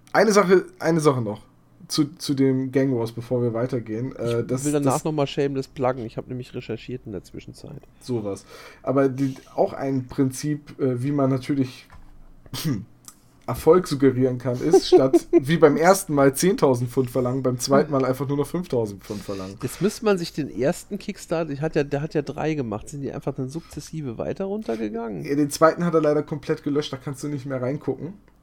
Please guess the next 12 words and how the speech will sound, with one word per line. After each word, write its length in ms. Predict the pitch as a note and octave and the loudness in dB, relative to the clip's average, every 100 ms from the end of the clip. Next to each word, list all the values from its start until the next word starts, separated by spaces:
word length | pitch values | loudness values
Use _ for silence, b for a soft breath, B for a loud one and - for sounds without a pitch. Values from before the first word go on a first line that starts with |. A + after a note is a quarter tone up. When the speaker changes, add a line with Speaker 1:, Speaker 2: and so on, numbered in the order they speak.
| _ _ | _ _
Speaker 2:
Ah, 240 | - B2+ A#2+ | -6 -4 -2
okay. 440 | G#2+ - A#2+ A#2+ - - - - - | -6 -6 -6 -6 -12 -20 -20 -18 -8
Speaker 1:
Ähm, 280 | C3 C3 - | -8 -8 -4
aber 220 | C3 C3 | 0 4
Speaker 2:
Ja. 120 | C#3+ | 2
Speaker 1:
auch 20 | D3 | 2
beim, 260 | D3+ D3 - - | -2 -2 -6 -6
auch 120 | C#3+ | 2
bei 100 | E3 | 2
dem 140 | D3+ | 2
ersten 340 | - D3+ F3 D#3+ | -2 -6 -4 -2
Kickstarter-Versuch 920 | - C3 - A#2+ A#2+ A#2+ B2+ A#2 B2 | -2 -4 -4 -4 -4 -6 -6 -4 -6